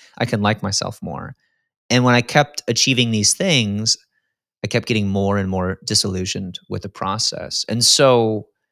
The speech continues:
I began to realize, like, I am looking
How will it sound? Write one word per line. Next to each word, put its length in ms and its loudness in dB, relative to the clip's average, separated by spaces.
I 100 4
began 340 2
to 80 0
realize, 500 2
like, 180 -8
I 680 2
am 200 0
looking 520 0